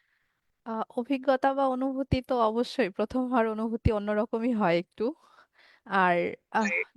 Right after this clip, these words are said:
যদি বলি যে, আহ, আহ, অভিজ্ঞতা, অভিজ্ঞতা, আহ, উদ্ভাসের সাথে যেহেতু ছিলাম আগে থেকেই, বা সবার আগে বলবো যে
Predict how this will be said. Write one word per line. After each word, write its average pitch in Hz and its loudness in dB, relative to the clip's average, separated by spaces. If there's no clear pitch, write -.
যদি 240 -4
বলি 262 2
যে, 277 4
আহ, 214 0
আহ, 196 -2
অভিজ্ঞতা, 233 2
অভিজ্ঞতা, 294 0
আহ, 220 -4
উদ্ভাসের 254 -2
সাথে 254 -2
যেহেতু 247 -2
ছিলাম 226 0
আগে 208 -2
থেকেই, 214 -2
বা 190 2
সবার 247 2
আগে 285 0
বলবো 285 -2
যে 294 2